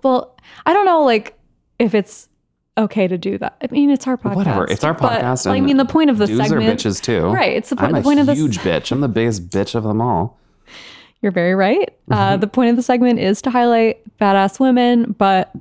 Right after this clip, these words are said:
Speaker 1: you know, we can throw a dude in there every once in a while, um, c-, 'cause I wanna talk about Tom Lenk.
Speaker 2: Oh, yeah.
Speaker 1: <laughs>
Speaker 2: Well, he, he's gay, right?
Speaker 1: Yeah.
Speaker 2: Yeah, so
Speaker 1: He's gotta, I mean, he's, yeah, he's gotta
Speaker 2: he
Speaker 1: be.
Speaker 2: Yeah.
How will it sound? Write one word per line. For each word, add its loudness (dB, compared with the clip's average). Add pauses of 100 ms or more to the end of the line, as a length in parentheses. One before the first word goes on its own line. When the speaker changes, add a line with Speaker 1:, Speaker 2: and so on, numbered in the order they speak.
(160)
Speaker 1:
you -4
know, -2 (260)
we -10
can -10
throw 0
a 0
dude -2
in -2
there -2
every -4
once -2
in -4
a 0
while, 0 (340)
um, 2
c-, -12
'cause -12
I 2
wanna 2
talk -6
about -2
Tom -4
Lenk. -8 (760)
Speaker 2:
Oh, 0
yeah. -2 (720)
Speaker 1:
<laughs> -
Speaker 2:
Well, -2
he, -10
he's -8
gay, -6
right? -6
Speaker 1:
Yeah. -2 (100)
Speaker 2:
Yeah, -2
so -2
Speaker 1:
He's -2
gotta, -2
I -2
mean, -4
he's, -8 (160)
yeah, 0
he's -18
gotta -2
Speaker 2:
he -10
Speaker 1:
be. -16 (100)
Speaker 2:
Yeah. -2